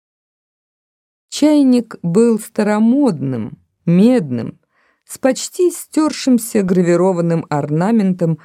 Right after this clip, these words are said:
в виде роз. Под медным донышком трепетал слабый огонек. Сестра Милли, Делия, полулежала рядом в кресле и тоже смотрела на чайник.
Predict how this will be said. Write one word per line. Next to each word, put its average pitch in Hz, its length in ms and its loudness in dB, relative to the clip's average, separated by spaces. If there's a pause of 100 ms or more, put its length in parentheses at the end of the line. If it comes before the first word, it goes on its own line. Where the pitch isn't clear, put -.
(120)
в 151 60 -4
виде 139 420 -2
роз. - 420 -10 (760)
Под 156 180 2
медным 156 480 0
донышком 220 640 0
трепетал 156 560 -2
слабый 143 440 -4
огонек. 156 600 -6 (920)
Сестра 269 920 -2
Милли, 202 840 2 (220)
Делия, 165 680 -2 (460)
полулежала 277 760 2
рядом 196 340 0
в - 80 -20
кресле 320 480 -2
и - 160 -2
тоже 320 300 -6
смотрела 175 480 0
на 151 220 0
чайник. - 680 -12